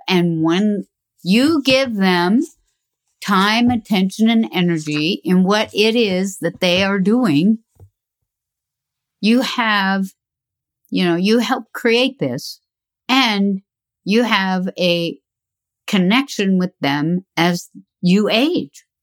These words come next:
With, you know, if you don't give them time, attention, and energy,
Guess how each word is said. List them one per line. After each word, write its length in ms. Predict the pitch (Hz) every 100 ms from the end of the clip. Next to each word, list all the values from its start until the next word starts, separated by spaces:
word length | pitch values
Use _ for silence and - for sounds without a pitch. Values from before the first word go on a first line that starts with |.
| _ _ _ _ _ _ _ _
With, 300 | 196 233 240
you 160 | 220 214
know, 140 | 185
if 100 | 190
you 140 | 240 339
don't 300 | 370 - 202
give 240 | 285 269
them 240 | 285 254
time, 320 | 226 226 240 240
attention, 540 | 226 240 226 226 208
and 160 | 196 190
energy, 580 | 208 233 202 160 156